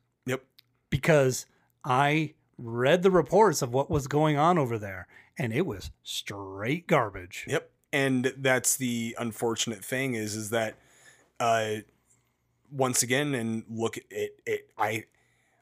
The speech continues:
Speaker 1: I understand, and I've had people tell me about, like, how having ego is not a bad thing, man, but I've seen some of the most, uh, negative things happen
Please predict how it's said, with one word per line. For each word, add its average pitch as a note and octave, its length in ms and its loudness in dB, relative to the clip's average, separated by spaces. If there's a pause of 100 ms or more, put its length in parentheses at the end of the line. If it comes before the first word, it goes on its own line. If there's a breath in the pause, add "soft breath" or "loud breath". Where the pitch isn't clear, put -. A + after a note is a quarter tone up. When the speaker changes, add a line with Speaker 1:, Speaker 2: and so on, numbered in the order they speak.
(140)
Speaker 1:
I C#3+ 160 2
understand, C3+ 580 0
and A#2 100 -4
I've A#2 120 -2
had C#3+ 300 -2
people B2+ 280 -8
tell C3+ 280 -2
me B2+ 200 -4
about, G#2 320 -6
like, G#2+ 180 -8
how A#2 220 -2
having B2+ 360 -2
ego B2 320 -4
is G2+ 120 -6
not A2+ 200 -4
a A2 40 -6
bad G2 320 -8
thing, B2 360 -6
man, G#2 280 -6
but G2+ 300 -6
I've B2 260 -4
seen A#2 380 -4
some A2 260 -4
of G#2 120 -10
the G2+ 100 -10
most, G#2+ 580 0 (100)
uh, G2 400 2 (180)
negative A#2 600 -2
things A#2 460 -2
happen F#2 580 -4